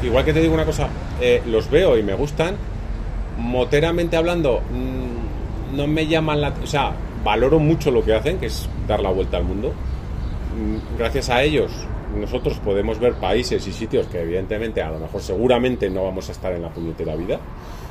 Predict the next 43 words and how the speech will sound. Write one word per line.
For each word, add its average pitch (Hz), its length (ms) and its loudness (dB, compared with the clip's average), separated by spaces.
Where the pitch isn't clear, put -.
Pero 120 220 4
moteramente 156 920 2
o 156 800 4
no 151 100 -4
sé 147 120 -4
cómo 156 140 0
explicarme, 143 680 0
no 120 320 -2
me 135 100 -2
aportan 123 540 -2
nada, 135 280 2
porque, 95 200 -2
pues, 127 140 0
¿sabes 147 160 2
lo 175 80 0
que 170 80 -2
pasa? 156 280 -2
Que 127 120 2
ellos 151 400 2
se 110 140 -8
pueden 120 240 0
caer 120 180 0
al 104 120 0
suelo, 78 240 -6
pero 107 140 2
no 113 80 -2
hacen 127 180 -4
un 123 120 0
episodio 123 460 -2
de 117 220 0
"me 107 220 -2
he 104 60 0
ido 95 200 0
al 90 80 -2
suelo". 156 260 -2
Se - 180 -4
caen, 147 280 0
se 123 140 -4
levantan, 147 520 2
pum, - 180 -6
pum, 202 200 -2
y 143 60 0
siguen. - 340 -4